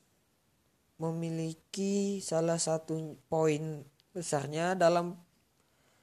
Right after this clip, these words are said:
isu kontemporer sosiologi ekonomi. Dalam proses distribusi terjadi proses relasi antara rumah tangga produksi dengan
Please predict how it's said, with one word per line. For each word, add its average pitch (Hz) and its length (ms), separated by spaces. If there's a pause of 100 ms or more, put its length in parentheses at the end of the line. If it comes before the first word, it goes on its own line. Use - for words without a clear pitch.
(220)
isu 208 480
kontemporer 175 720
sosiologi 165 640
ekonomi. 156 640
Dalam 170 480
proses 190 400
distribusi 160 880
terjadi 160 480
proses 160 520
relasi 175 840 (640)
antara 185 560
rumah 170 320
tangga 160 640
produksi 151 760
dengan 160 480